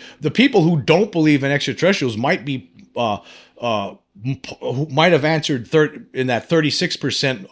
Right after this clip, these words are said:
a minor threat, right? They might have answered in that one because they, they do believe that there are U F Os out there, although they don't think that they're extraterrestrial. They think that they could be coming from other countries, you know, Russian drones, you know,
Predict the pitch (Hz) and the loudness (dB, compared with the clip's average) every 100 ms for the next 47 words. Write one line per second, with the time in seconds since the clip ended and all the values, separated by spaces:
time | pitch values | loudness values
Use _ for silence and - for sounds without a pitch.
0 | - 120 127 165 170 110 - 104 92 - | -2 0 2 2 2 -2 -4 -8 -8 -8
1 | _ 98 107 107 135 139 127 127 139 - | _ -6 -6 -4 -2 0 -2 -4 -4 -4
2 | 117 113 165 156 113 120 123 104 110 98 | -6 -4 -4 -4 -6 -6 -6 -2 -2 -2
3 | 117 110 104 185 175 123 117 107 110 107 | 0 0 2 0 2 0 0 -2 -2 -2
4 | 117 123 107 139 139 120 110 98 107 101 | 0 -2 0 0 0 0 -4 -4 -6 -6
5 | - _ - 123 135 135 131 123 131 127 | -12 _ -6 2 4 6 6 4 2 0
6 | 143 120 117 104 104 107 117 - 98 139 | -4 -4 -4 -4 -4 -2 -4 -6 -6 -4
7 | 143 110 98 98 113 107 90 92 110 92 | -2 -4 -4 -4 -4 -4 -8 -8 -8 -8
8 | 101 104 92 98 101 87 117 107 - 80 | -8 -8 -8 -10 -10 -8 -6 -8 -8 -12
9 | 76 95 80 - - - 113 117 120 107 | -10 -12 -12 -16 -20 -4 -2 0 -2 -2
10 | 98 120 117 92 85 90 87 90 | 2 2 2 -2 -8 -12 -14 -16